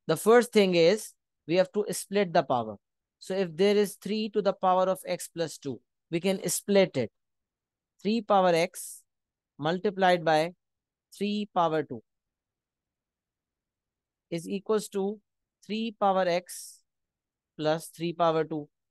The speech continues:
Now let three power x is equals to a.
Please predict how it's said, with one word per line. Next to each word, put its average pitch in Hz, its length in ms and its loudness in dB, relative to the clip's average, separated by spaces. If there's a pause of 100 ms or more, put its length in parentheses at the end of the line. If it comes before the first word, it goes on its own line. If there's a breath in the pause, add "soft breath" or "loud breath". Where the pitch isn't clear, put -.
(2250)
Now 202 320 2
let 185 380 2 (1500)
three 233 220 -4
power 196 340 2
x - 540 -4 (1500)
is 170 220 -6
equals 196 440 -6
to 190 220 -8
a. 147 280 0